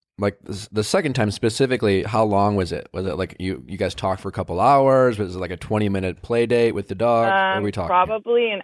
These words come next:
Speaker 2: hour and a half both
Speaker 1: Okay.
Speaker 2: times.
Speaker 1: So good, a good amount. Uh, and then
Speaker 2: Yeah.
Speaker 1: your dogs are playing, but mostly you guys are talking.
Speaker 2: Yeah.
Speaker 1: Okay. So you meet
Speaker 2: Um,
Speaker 1: the
Speaker 2: and
Speaker 1: wife.
Speaker 2: I'm like, "Okay, that's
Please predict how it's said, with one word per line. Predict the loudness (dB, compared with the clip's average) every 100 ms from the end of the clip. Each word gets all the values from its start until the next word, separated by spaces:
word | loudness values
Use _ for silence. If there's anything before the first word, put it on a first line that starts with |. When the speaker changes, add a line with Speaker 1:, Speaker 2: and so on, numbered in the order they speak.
| -6
Speaker 2:
hour | 0 2 2
and |
a | -4
half | -6 -4 -4 -4
both | -4
Speaker 1:
Okay. | -4
Speaker 2:
times. | -10 -10 -12 -14
Speaker 1:
So | -14
good, | -10 -10
a | -10
good | -12
amount. | -12 -14 -16 _ -20 _ _ -2
Uh, | 2 4 2 0
and | -2 0
then | 2 2
Speaker 2:
Yeah. | 2
Speaker 1:
your | 4
dogs | 4 4 0
are |
playing, | -2 0 2 0
but | 0
mostly | 2 0 0 -4
you | -2
guys | -2 -4
are | -6
talking. | -12 -14 -16 -20 -20 _ _ _ _ _ _ _ _ _ _
Speaker 2:
Yeah. | 2 2 0 -8
Speaker 1:
Okay. | -10 -10 -10 _ _ _ _ _ _ 0
So |
you | 2 4
meet | 4
Speaker 2:
Um, | 4
Speaker 1:
the |
Speaker 2:
and | 4
Speaker 1:
wife. | 4 2
Speaker 2:
I'm | 0
like, | -2 -2
"Okay, | -6 -2 -2
that's | -4